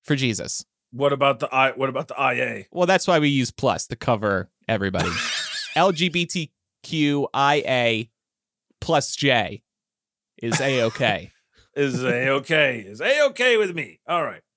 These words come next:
Speaker 2: Good job, Jesus. Um, well, it seems like the people, they love it. So, uh, good. We're gonna have to go, we might have to plan on going live sometime at nighttime, Jesus.
Speaker 1: Ooh.
Speaker 2: Because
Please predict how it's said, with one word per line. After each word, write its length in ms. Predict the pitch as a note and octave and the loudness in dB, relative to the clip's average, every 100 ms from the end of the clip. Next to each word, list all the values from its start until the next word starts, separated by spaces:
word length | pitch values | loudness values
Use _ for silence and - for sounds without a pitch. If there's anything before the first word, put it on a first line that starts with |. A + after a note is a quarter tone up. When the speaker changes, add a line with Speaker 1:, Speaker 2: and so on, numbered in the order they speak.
| _ _ _ _ _ - | _ _ _ _ _ -10
Speaker 2:
Good 100 | F3+ | -2
job, 280 | D3+ C#3 B2+ | 2 2 0
Jesus. 720 | C#3 B2+ C3+ C3 - - - - | -4 -4 -4 -4 -4 -6 -10 -8
Um, 640 | C#3 C#3+ C#3+ C#3+ C#3+ C#3+ | 0 2 4 4 4 2
well, 360 | D#3+ F#3+ F#3 E3+ | 0 2 2 0
it 80 | D3 | -2
seems 360 | - F3+ E3+ C#3+ | -2 -2 -4 0
like 240 | D3+ C3+ | 0 0
the 80 | C#3+ | -6
people, 580 | D#3 D3 D3 C#3 C3+ B2+ | -2 -4 0 2 4 2
they 120 | C3 | 2
love 280 | B2+ B2+ B2 | 4 2 2
it. 180 | B2 - _ _ _ _ _ | -4 -6 _ _ _ _ _
So, 720 | - - C3+ B2+ B2+ B2 A#2+ | -8 0 2 2 2 2 -2
uh, 540 | A#2+ A#2+ A#2+ A#2+ A#2 A2+ - | -4 -2 -2 0 -2 -4 -8
good. 340 | C3 G#2 E2+ - | -8 -8 -10 -12
We're 80 | C#3 | -6
gonna 140 | G#3+ | -4
have 80 | A#3+ | -2
to 80 | A3 | -4
go, 400 | E3 F3+ E3 D#3 | 2 4 6 4
we 120 | D3 F3+ | 4 2
might 160 | C4 | 4
have 100 | C#4+ | 2
to 80 | F3+ | 0
plan 400 | C3+ F3 F3 D#3+ | -4 0 4 4
on 120 | C#3+ | 2
going 340 | C3+ D3 C#3 C3+ | 2 2 2 0
live 320 | C3+ C3+ B2 | 0 0 0
sometime 500 | - B2 C#3 B2+ A#2+ | -4 -4 -2 0 0
at 100 | A#2 | -2
nighttime, 600 | A#2 A#2+ G#2+ A2 G2+ F#2 | 0 0 0 -4 -4 -6
Jesus. 600 | G2+ F#2+ F#2+ F#2 - - _ C3 | -10 -12 -10 -8 -8 -10 _ 0
Speaker 1:
Ooh. 840 | F3+ B3 F3 A#2 G#2 G2 F2+ - _ _ | 2 4 4 4 2 0 -6 -10 _ _
Speaker 2:
Because 720 | - - B2 A#2+ A2+ G#2+ - | -12 -2 2 2 0 -2 -8